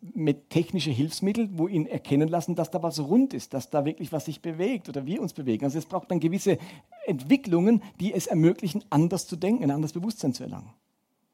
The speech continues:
Wir sind alle Kinder unserer Zeit und unserer Entwicklungsstufe.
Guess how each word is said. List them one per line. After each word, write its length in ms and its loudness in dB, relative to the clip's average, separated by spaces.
Wir 140 6
sind 180 0
alle 220 4
Kinder 400 2
unserer 320 0
Zeit 400 0
und 180 -4
unserer 440 2
Entwicklungsstufe. 1040 -4